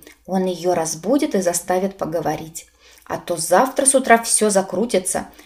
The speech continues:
завертится и времени совсем не будет. Нет, всё-таки он уже стар для того, чтобы лазить под кроватями. Хотя даже в студенчестве он не опускался, до чего?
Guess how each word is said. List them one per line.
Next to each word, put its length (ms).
завертится 760
и 180
времени 440
совсем 480
не 80
будет. 460
Нет, 600
всё-таки 520
он 260
уже 200
стар 460
для 120
того, 240
чтобы 280
лазить 380
под 180
кроватями. 720
Хотя 580
даже 280
в 60
студенчестве 840
он 200
не 100
опускался, 1000
до 180
чего? 540